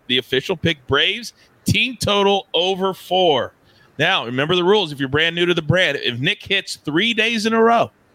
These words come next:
then he gets to come on the show, on camera, and maybe we find the next Amags or the next Buckets.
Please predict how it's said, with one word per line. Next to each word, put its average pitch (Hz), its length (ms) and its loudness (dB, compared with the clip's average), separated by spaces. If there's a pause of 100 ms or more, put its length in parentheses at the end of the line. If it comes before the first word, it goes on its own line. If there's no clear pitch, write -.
(480)
then 151 120 0
he 160 120 -2
gets - 180 -6
to - 80 -16
come 160 240 -4 (220)
on 233 380 4
the 269 100 -2
show, 269 480 0 (840)
on 220 280 0
camera, 254 460 -2 (440)
and 123 160 0
maybe 170 240 0
we 202 160 -4
find 202 340 0
the 208 80 -2
next 214 460 -2
Amags 202 680 -4
or 123 60 -4
the 135 100 2
next 165 320 -4
Buckets. - 540 -4